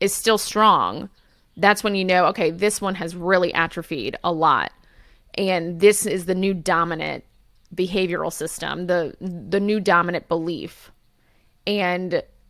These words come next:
that's when it finally, like, clicks,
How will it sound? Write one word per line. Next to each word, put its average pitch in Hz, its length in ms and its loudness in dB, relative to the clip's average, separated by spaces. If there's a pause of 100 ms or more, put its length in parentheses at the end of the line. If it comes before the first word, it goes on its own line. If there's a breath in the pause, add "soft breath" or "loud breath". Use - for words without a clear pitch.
(300)
that's 190 720 4 (800)
when 202 320 0
it 175 100 -2
finally, 180 500 2
like, 151 340 -4
clicks, - 760 -4